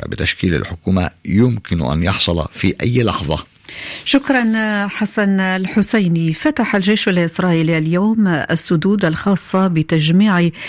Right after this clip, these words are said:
Speaker 2: مياه الأمطار باتجاه أراضي الفلسطينية المحتلة للمواطنين شرق مدينة غزة، ما أدى إلى إغراء، إغراق مئات الدونمات الزراعية للمرة الثالثة خلال أسبوع،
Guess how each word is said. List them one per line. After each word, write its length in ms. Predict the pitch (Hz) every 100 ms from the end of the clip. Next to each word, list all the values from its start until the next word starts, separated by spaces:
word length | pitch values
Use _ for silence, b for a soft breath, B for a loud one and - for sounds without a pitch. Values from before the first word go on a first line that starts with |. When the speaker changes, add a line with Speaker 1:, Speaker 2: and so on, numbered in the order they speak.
| 196 -
Speaker 2:
مياه 340 | 170 220 202
الأمطار 500 | 160 160 160 196 214
باتجاه 720 | 160 156 170 190 196 170 165 -
أراضي 520 | 175 185 160 160 147
الفلسطينية 580 | 160 - 165 - 202 175
المحتلة 540 | 160 156 - 208 165
للمواطنين 680 | 165 160 156 156 170 180 220 202 B B
شرق 320 | - 240 -
مدينة 440 | 170 156 190 190 156
غزة، 420 | 160 175 165 160 151 B B
ما 200 | 180 185
أدى 200 | 180 156
إلى 220 | 160 165 160
إغراء، 580 | 165 165 185 170 165 -
إغراق 600 | 160 180 220 196 - 147 139 B -
مئات 580 | 175 175 196 233 220 175
الدونمات 1000 | 160 - 151 156 208 190 175 202 226 -
الزراعية 1160 | 151 131 147 156 190 151 165 151 156 190 208 247 B B
للمرة 460 | 170 214 190 202 196
الثالثة 640 | 175 - 220 170 - 156 -
خلال 400 | - 190 175 156
أسبوع، 720 | 147 143 170 - 175 202 254